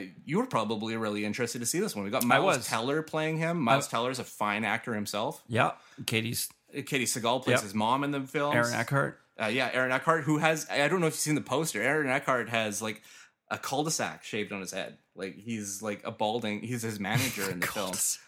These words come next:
Speaker 1: Yeah, they shaved the, uh, Harvey Dent shaved a cul-de-sac into his head.
Speaker 2: Yeah.
Speaker 1: Like, that's, that's, that's what I call it. That's what, when you get that bald thing and it
Speaker 2: Yeah.
Speaker 1: just,
Speaker 2: No, no,
Speaker 1: just
Speaker 2: I get
Speaker 1: empties
Speaker 2: <laughs>
Speaker 1: everything out.
Speaker 2: I've never heard that before.
Speaker 1: You gotta get the goose egg.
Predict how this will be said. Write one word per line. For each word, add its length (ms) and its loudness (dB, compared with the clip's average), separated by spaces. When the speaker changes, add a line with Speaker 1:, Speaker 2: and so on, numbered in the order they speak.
Speaker 1:
Yeah, 160 4
they 140 0
shaved 460 -2
the, 520 -6
uh, 40 -10
Harvey 280 0
Dent 240 0
shaved 280 0
a 40 -4
cul-de-sac 540 -4
into 160 -8
his 120 -16
head. 280 -12
Speaker 2:
Yeah. 320 0
Speaker 1:
Like, 140 0
that's, 300 -2
that's, 180 -6
that's 280 0
what 120 -2
I 40 0
call 260 -2
it. 100 -6
That's 180 -4
what, 160 -6
when 120 -2
you 80 -4
get 160 -2
that 180 -2
bald 240 -4
thing 340 -4
and 140 -6
it 40 0
Speaker 2:
Yeah. 100 4
Speaker 1:
just, 120 -6
Speaker 2:
No, 140 6
no, 60 0
Speaker 1:
just 120 4
Speaker 2:
I 60 2
get 160 0
Speaker 1:
empties 280 -2
Speaker 2:
<laughs> 0 -
Speaker 1:
everything 400 0
out. 360 4
Speaker 2:
I've 80 4
never 240 4
heard 240 -2
that 180 4
before. 320 -6
Speaker 1:
You 80 2
gotta 280 4
get 160 0
the 60 -6
goose 300 2
egg. 380 0